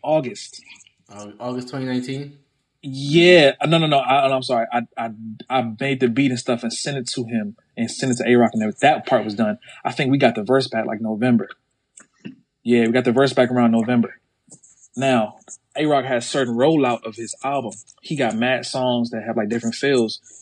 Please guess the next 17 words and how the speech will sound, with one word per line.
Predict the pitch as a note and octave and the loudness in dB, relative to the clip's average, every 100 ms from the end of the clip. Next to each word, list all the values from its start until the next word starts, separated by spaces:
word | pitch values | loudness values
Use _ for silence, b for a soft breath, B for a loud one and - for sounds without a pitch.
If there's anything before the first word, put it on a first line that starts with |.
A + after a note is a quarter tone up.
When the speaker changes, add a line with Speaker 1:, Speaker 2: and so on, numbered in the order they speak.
| - | -12
Speaker 1:
And | A#2+ | -10
so | - A2+ A2 G#2+ - _ _ - | -4 -2 -2 -4 -10 _ _ -4
that | B2+ D3 | 0 0
was | C3+ | -2
one | B2 B2 | -2 0
of | |
the | A#2+ | 0
ones | A#2 A#2 A2 | 2 2 0
where | A2+ | -4
he | A2 A#2 | -4 -4
was | - | -4
thinking | C#3 B2+ | -4 -2
was | G#2+ | -2
gonna | A2 G#2+ | -2 0
be | G#2+ | 0
a | - | -2
single. | - D3 G#2+ | -2 -2 -2